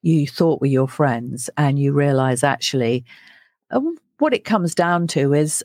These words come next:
I think they probably just didn't want me to ask them to do me any favors, like look after my daughter when I went to hospital, or, you know, <sighs> people can be very selfish and very uncaring and very thoughtless.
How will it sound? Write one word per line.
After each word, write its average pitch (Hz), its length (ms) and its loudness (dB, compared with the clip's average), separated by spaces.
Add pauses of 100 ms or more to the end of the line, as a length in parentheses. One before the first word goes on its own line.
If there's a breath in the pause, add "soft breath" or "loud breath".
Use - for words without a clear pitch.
I 180 120 2
think 175 520 -2
they 170 120 2
probably 165 400 0
just 156 300 -2
didn't 147 360 -2
want 147 380 0
me 147 220 0
to 139 320 -2
ask 139 300 0
them 131 260 -2
to 135 320 -2
do 139 320 -2
me 139 160 0
any 139 180 0
favors, 139 680 -2
like 123 260 0 (120)
look 156 240 0
after 135 280 0
my 127 160 0
daughter 135 360 -2
when 135 140 0
I 135 100 2
went 131 300 -2
to 139 160 -2
hospital, 123 680 -2
or, 120 260 0 (400 loud breath)
you 202 100 2
know, 127 260 0 (100)
<sighs> - 380 -6
people 247 260 0
can 180 160 0
be 175 140 0
very 151 300 2
selfish 127 560 0
and 135 120 0
very 147 260 2
uncaring 131 680 0
and 131 120 -6
very 135 220 2
thoughtless. 127 800 -4